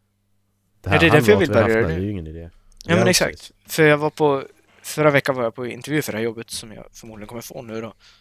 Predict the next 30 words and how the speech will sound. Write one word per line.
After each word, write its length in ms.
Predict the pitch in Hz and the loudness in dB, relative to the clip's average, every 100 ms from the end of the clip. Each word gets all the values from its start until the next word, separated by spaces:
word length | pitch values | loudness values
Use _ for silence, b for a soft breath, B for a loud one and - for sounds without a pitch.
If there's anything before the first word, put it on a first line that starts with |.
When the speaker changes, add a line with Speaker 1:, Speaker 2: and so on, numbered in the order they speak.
| b b b - | b b b -14
Speaker 1:
Mm. 240 | 110 113 - | -12 -12 -16
Speaker 2:
Eh, 420 | 143 113 113 120 | -18 -16 -14 -16
och 480 | 107 - 123 110 101 - _ _ _ _ _ _ _ _ _ _ _ _ _ _ - - | -16 -16 -14 -14 -18 -20 _ _ _ _ _ _ _ _ _ _ _ _ _ _ -20 -12
då 120 | 139 | -10
sa 120 | - | -8
de 80 | 123 | -10
liksom, 240 | 110 113 | -10 -10
"När 120 | 113 113 | -10 -10
kan 140 | 117 | -10
du 80 | 107 | -6
börja?" 340 | 117 139 151 | -2 0 0
Och 60 | - | -2
då 100 | 127 | -8
sa 140 | 135 | -6
jag 80 | 110 | -8
liksom, 220 | 101 - - | -10 -20 -20
"Ja, 60 | 139 | -20
men 120 | 139 _ _ _ - _ _ _ | -20 _ _ _ -20 _ _ _
maj." 340 | - 147 - _ _ _ _ _ _ _ 110 | -10 -10 -10 _ _ _ _ _ _ _ -18
Speaker 1:
Mm. 220 | 101 92 _ _ _ _ _ _ _ | -16 -18 _ _ _ _ _ _ _
Speaker 2:
Och 80 | 131 | -18
de 120 | 123 | -12
bara, 160 | 113 120 | -4 0
"Ja, 60 | 160 | 0
men 200 | 151 147 | -2 -10
hur, 140 | 143 | -10
när 160 | 143 143 | -6 -6
stänger 260 | - 139 | -6 -6
säsongen, 540 | 123 135 170 156 107 113 | -6 -6 -8 -14 -18 -20
eh, 40 | 110 | -20